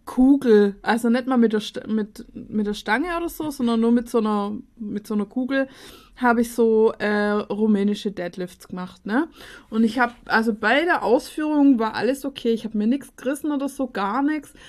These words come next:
Und dann hatte ich aber am nächsten Tag tierisch Muskelkater in der hinteren Oberschenkel. Ja, und seitdem, ähm, hab ich jetzt Ischias-Schmerzen. Und, ähm,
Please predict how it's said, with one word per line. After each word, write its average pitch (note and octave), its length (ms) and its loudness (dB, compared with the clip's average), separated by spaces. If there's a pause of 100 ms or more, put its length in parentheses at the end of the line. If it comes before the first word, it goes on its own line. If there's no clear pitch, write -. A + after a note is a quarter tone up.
(220)
Und G#3+ 120 0
dann A#3 200 4
hatte B3 180 2
ich B3 120 -4
aber A#3 240 0
am G#3+ 200 0
nächsten B3 340 -4
Tag C4+ 300 -4
tierisch C4 400 -2
Muskelkater D#4+ 680 0
in A#3 80 4
der A#3 80 4
hinteren A3 300 2
Oberschenkel. D#4+ 680 -4 (720)
Ja, G#3 300 2 (100)
und G#3+ 160 -2
seitdem, C4 800 0 (100)
ähm, A#3+ 400 2
hab A#3+ 180 0
ich A#3 160 -8
jetzt A#3+ 280 -6
Ischias-Schmerzen. F3+ 1200 -8 (640)
Und, A3 380 -2
ähm, G#3 720 0